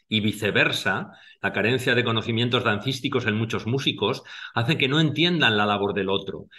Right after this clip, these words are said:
Y muchas veces lo que, lo que un coreógrafo llama musicalidad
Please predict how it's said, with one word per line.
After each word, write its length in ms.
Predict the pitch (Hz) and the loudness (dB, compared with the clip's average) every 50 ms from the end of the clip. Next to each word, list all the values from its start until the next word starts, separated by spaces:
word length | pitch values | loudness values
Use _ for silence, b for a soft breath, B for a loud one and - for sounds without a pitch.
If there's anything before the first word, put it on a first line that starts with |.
| B B B | B B B
Y 80 | 117 | 0
muchas 320 | 131 156 156 175 160 147 156 | 0 2 2 2 2 2 0
veces 260 | 156 156 185 175 - | 0 0 0 2 4
lo 160 | 156 143 - | 2 2 4
que, 220 | - 127 120 117 | 4 2 2 2
lo 160 | 123 117 113 - | 2 0 0 2
que 80 | 131 | 0
un 100 | 131 156 | 0 0
coreógrafo 540 | 160 165 156 160 156 151 160 156 - - 151 | 2 2 4 4 4 4 2 0 0 0 0
llama 420 | 147 139 139 135 127 120 - - _ - | 0 0 2 0 -2 -2 -4 -10 _ -4
musicalidad 1080 | 131 139 131 127 - 131 117 - 120 113 113 107 104 104 123 156 151 127 120 151 185 | 0 0 0 0 0 -2 0 2 2 2 2 2 0 0 0 2 2 2 2 -2 -6